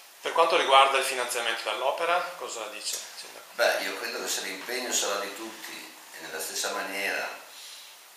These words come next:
Speaker 2: sindaci, assessori, eh, regionali, ministri, eh, e quanti altri, eh, riusciremo a trovare i finanziamenti senz'altro. Credo che ci vuole la buona volontà.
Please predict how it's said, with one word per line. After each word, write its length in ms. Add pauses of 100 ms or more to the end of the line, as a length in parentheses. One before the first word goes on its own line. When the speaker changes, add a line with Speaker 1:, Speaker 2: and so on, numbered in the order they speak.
(160)
Speaker 2:
sindaci, 760 (680)
assessori, 680
eh, 280
regionali, 840 (540)
ministri, 880
eh, 880
e 60
quanti 340
altri, 680
eh, 360
riusciremo 560
a 40
trovare 360
i 100
finanziamenti 580
senz'altro. 760
Credo 260
che 80
ci 140
vuole 220
la 60
buona 220
volontà. 500